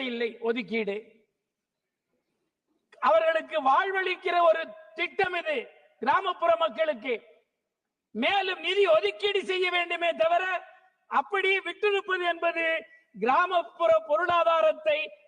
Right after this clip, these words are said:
தகர்க்கிற வேலையாகும். எனவே அதற்கு அதிகபட்சமாக நிதி ஒதுக்கீடு செய்யப்பட வேண்டும்.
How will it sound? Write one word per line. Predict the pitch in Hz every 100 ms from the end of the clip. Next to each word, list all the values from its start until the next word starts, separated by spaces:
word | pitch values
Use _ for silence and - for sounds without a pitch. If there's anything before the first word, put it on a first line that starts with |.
| - 285
தகர்க்கிற | 302 330 254 330 302
வேலையாகும். | 302 294 294 285 277 269 - _ _ 247
எனவே | 294 330 311 294
அதற்கு | 302 247 285 269
அதிகபட்சமாக | 381 370 359 320 339 320 320 311 349 359 - _ - 285
நிதி | 349 339 294
ஒதுக்கீடு | 349 349 320 339 330 269
செய்யப்பட | 302 302 302 285 254
வேண்டும். | 277 285 277